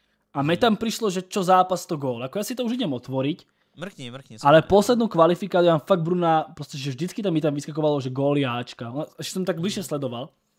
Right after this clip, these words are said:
Speaker 1: A pozrieme sa, či mám pra-, no, tak to mám pravdu. Mhm. On dal vlastne v poslednej kvalifikácii
Speaker 2: Mhm.
Speaker 1: sedem asistencií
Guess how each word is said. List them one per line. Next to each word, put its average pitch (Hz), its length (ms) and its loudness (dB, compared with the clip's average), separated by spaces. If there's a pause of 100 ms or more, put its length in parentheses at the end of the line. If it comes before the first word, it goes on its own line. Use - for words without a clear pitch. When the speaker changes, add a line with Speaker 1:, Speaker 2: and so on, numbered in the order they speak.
(580)
Speaker 1:
A 135 80 -8
pozrieme 185 420 -4
sa, 185 120 -4
či - 160 -8
mám 156 240 2
pra-, 123 240 -4 (240)
no, 156 400 10
tak 151 180 2
to 156 100 2
mám 123 220 0
pravdu. 120 420 -4 (1400)
Mhm. 151 420 4 (1200)
On 156 120 2
dal 185 80 8
vlastne 185 260 2
v - 60 -12
poslednej 196 400 0
kvalifikácii 156 1200 0 (540)
Speaker 2:
Mhm. 110 300 -20 (2250)
Speaker 1:
sedem 190 380 2
asistencií 190 960 -2